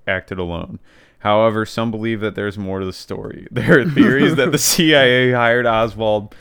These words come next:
Speaker 1: because of the president's reactions to the communism and the Bay of Pigs invasions.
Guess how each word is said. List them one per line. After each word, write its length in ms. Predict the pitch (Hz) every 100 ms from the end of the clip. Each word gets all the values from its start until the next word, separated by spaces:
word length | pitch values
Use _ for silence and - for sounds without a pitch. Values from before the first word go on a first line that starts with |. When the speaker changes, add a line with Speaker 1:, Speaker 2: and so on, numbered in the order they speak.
| - -
Speaker 1:
because 240 | - 113 107
of 100 | 107
the 80 |
president's 560 | 98 113 113 120 120 110
reactions 480 | 110 104 104 113 104
to 60 |
the 80 | 104
communism 720 | - 101 101 104 110 117 120 - - _
and 100 | 110
the 60 | 104
Bay 180 | 92 107
of 100 | 101
Pigs 240 | 110 101
invasions. 720 | 101 92 92 82 - - -